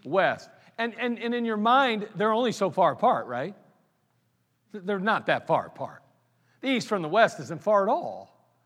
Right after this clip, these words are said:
on a map. But if you consider the Bible being written to all of us around the world, and you think the east from the west,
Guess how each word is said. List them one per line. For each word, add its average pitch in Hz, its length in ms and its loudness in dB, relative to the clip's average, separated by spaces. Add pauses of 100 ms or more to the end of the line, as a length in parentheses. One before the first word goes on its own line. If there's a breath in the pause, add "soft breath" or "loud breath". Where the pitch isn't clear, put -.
(340)
on 170 200 -2
a 143 80 -4
map. 180 480 -2 (1600 soft breath)
But 226 140 0
if 208 140 -2
you 220 120 -2
consider 247 580 2
the 190 140 -4
Bible 214 460 6
being 190 300 -2
written 214 360 4 (200 loud breath)
to 208 180 0
all 240 260 8
of 185 120 0
us 185 200 0
around 202 360 0
the 180 80 -4
world, 202 340 2
and 175 100 -6
you 180 120 -4
think 233 260 -4
the 190 180 -12
east 226 220 -4
from 196 160 -4
the 170 80 -2
west, 185 420 4